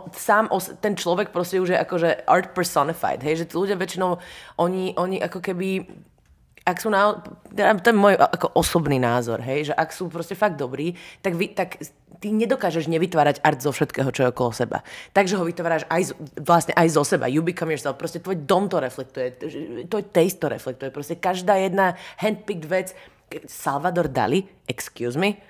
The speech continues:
akože Salvador Dali chodil proste, mal ten pinstripe mustáž, eh, chodil proste,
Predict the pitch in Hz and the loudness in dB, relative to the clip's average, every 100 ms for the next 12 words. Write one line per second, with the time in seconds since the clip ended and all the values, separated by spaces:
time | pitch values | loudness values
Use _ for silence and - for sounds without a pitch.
0 | _ _ _ - - 147 143 117 - 139 | _ _ _ -2 0 4 4 2 2 4
1 | 196 180 147 160 165 160 165 170 156 - | 4 4 4 2 2 2 0 0 -6 -4
2 | 147 147 143 131 - - 214 208 180 147 | -2 -2 -4 -10 -12 -4 -4 -2 0 0
3 | 147 170 175 220 214 208 - 143 143 139 | 0 -4 0 2 2 0 -2 0 0 -2
4 | 117 - 98 - - 185 202 160 170 - | -6 -14 -12 -4 -2 -2 -4 -4 -4 0
5 | 156 143 135 | 0 0 -6